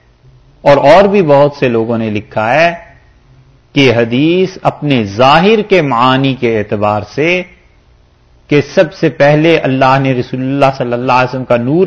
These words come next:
اپنے نور سے الگ کیا، وہ کہتے ہیں کہ اگر حدیث کو ظاہر کے معنی میں ہی سمجھا جائے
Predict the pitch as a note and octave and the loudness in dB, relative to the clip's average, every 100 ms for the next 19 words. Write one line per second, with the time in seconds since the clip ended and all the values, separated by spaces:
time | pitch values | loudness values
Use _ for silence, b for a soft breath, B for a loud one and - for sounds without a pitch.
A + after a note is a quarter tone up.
0 | - A#3+ - A3+ C4+ A3 F3 F3 D#3+ D3 | 0 -2 -2 0 0 2 2 0 0 -2
1 | B2+ A#2+ - A#2+ B2+ D3+ F#3+ F#3+ b b | 0 0 -2 -4 0 2 2 -2 b b
2 | b b b - B2+ C#3 C#3 C#3 D3+ F3+ | b b b -4 2 2 2 -2 -2 -2
3 | F#3+ - C#3 C3+ C3 C3 D#3 - C3+ A2 | -2 -4 -2 0 0 0 -2 -2 -2 0
4 | A2 D#3 F#3+ A3+ G#3 F#3 C#3+ C3 C3+ C#3 | 2 4 4 2 2 0 0 0 -2 -2
5 | B2+ A#2 A#2 A2 A2 G#2+ A#2 C3+ F3+ | -4 -6 -10 -6 -4 -4 -2 0 0